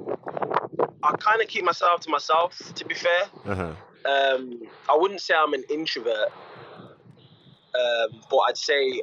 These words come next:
Speaker 1: I, I've got a s-, uh, um, a small circle of people who I would say I, I tend to be around the most, and, and other than that,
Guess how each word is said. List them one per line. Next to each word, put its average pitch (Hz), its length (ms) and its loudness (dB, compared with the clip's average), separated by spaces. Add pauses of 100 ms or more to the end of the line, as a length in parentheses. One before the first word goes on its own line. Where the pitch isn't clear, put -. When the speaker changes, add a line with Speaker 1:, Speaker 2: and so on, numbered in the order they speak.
Speaker 1:
I, 123 220 2
I've - 200 2
got 147 180 4
a - 20 6
s-, - 240 -4
uh, 123 380 4 (840)
um, 120 680 0
a 123 80 2
small 143 720 4 (300)
circle - 560 2
of 113 120 -6
people 131 340 -6
who 123 160 4
I 117 80 4
would 113 140 -2
say - 160 0
I, 110 420 2 (440)
I 113 160 4
tend 123 300 -2
to 113 120 -6
be 120 240 0
around 113 300 4
the 107 80 -4
most, 110 480 2
and, 107 160 2
and 98 500 -8 (840)
other 127 240 0
than 117 180 -2
that, 120 200 6